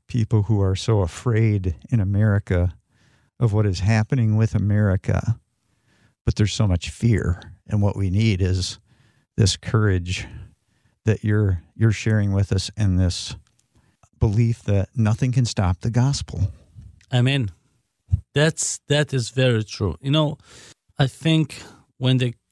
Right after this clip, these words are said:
Speaker 2: churches all around the world, you know, it's not about us. It's not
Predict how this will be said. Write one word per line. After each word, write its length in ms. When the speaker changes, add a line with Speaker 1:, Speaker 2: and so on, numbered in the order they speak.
Speaker 2:
churches 840
all 240
around 160
the 80
world, 380
you 80
know, 180
it's 240
not 240
about 440
us. 440
It's 240
not 480